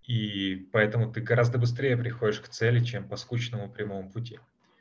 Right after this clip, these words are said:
Вот как-то так. А, ну что, на этом вторая часть заканчивается. Давайте тоже сделаем перерыв небольшой, и потом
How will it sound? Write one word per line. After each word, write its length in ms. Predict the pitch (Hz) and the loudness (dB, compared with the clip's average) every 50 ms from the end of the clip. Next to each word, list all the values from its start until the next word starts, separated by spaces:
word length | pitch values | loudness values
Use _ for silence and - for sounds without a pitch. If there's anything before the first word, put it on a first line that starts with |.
| _ _ _ - - - - _ _ _ _ _ _ _ _ _ | _ _ _ -20 -20 -20 -20 _ _ _ _ _ _ _ _ _
Вот 340 | - 95 92 98 110 120 120 | -12 -8 -4 -4 -4 -4 -4
как-то 320 | - - 101 - - 120 | -4 -4 -4 -2 -2 -2
так. 260 | 120 120 104 - - _ _ _ _ - - - - - - - - _ _ _ - | -2 -2 -4 -8 -10 _ _ _ _ -20 -20 -20 -20 -20 -20 -20 -20 _ _ _ -10
А, 120 | - 107 104 | -6 -2 2
ну 120 | 117 120 | 2 4
что, 360 | 120 - - 151 123 110 104 - - - - - | 4 4 4 6 6 6 4 2 -2 -10 -8 -6
на 240 | 110 107 120 123 | 2 8 10 10
этом 420 | 127 131 127 - 120 113 113 117 120 | 10 10 10 8 6 6 6 4 -2
вторая 360 | - - - 123 120 113 110 107 | -2 -2 0 2 4 4 4 2
часть 320 | - - 107 104 107 - | 0 -2 -4 -4 -6 -6
заканчивается. 1000 | - 107 - - 123 131 147 127 - 120 113 110 104 104 - - - - - - _ | -8 -10 -6 -4 -4 -4 -4 -4 -6 -4 -4 -4 -4 -4 -6 -10 -12 -12 -12 -10 _
Давайте 540 | - 107 107 110 107 107 - 107 104 101 - - - - | -4 -2 0 0 0 0 0 2 2 2 2 -2 -6 -4
тоже 220 | 113 113 110 104 | -2 -2 -2 -2
сделаем 460 | 98 - 113 113 107 104 104 98 98 | -4 -4 0 0 2 2 2 0 -4
перерыв 540 | - - 110 104 107 107 117 147 160 - - | -6 -6 -4 -2 0 0 0 0 -2 -4 -4
небольшой, 680 | 120 117 113 110 104 - - - - 110 107 107 107 - - _ _ - - | -4 -2 -2 -2 -2 -4 -8 -4 -2 0 0 0 -2 -6 -18 _ _ -20 -12
и 200 | - 107 113 127 | -6 -2 -2 0
потом 500 | 123 117 104 - - 107 110 117 - - | 0 -2 -2 -4 -4 -4 -4 -4 -6 -10